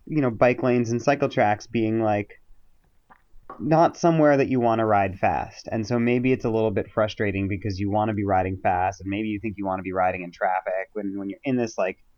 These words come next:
sometimes it's frustrating, other times it's just like, "Oh, absolutely, like, this is not where I'm training. This is taking me to where I'm training, and,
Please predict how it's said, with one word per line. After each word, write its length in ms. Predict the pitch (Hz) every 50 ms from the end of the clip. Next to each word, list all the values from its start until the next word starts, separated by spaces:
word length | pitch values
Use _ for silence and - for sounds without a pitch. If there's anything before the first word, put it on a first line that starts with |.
| _ _ - - - - - _ - -
sometimes 400 | - - 170 175 175 170 165 160
it's 80 | 147 -
frustrating, 380 | - 147 139 - 147 123 120
other 140 | 139 151 147
times 220 | 135 131 127 120 117
it's 80 | -
just 160 | - 120 -
like, 200 | - 113 104 - -
"Oh, 200 | 151 143 101 92 - -
absolutely, 540 | 107 110 101 98 - 107 123 123 - 85 85
like, 180 | 82 78 82 - -
this 160 | 110 104 104
is 100 | 120 110
not 240 | 120 113 107 87 92
where 120 | 104 95 90
I'm 80 | 98 95
training. 360 | - 98 90 90 95 101 104
This 160 | 101 90 -
is 200 | 110 98 92 92
taking 380 | - - 113 101 - 104 104 95
me 160 | 92 92 90 - - -
to 380 | 143 139 120 110 107 107 107 -
where 220 | - 104 98 90 90
I'm 140 | 90 90 92
training, 520 | - 98 87 85 82 87 95 107 113 113 - _ _ - - _ _ _ _ _ -
and, 480 | 101 95 90 90 92 90 87 90 90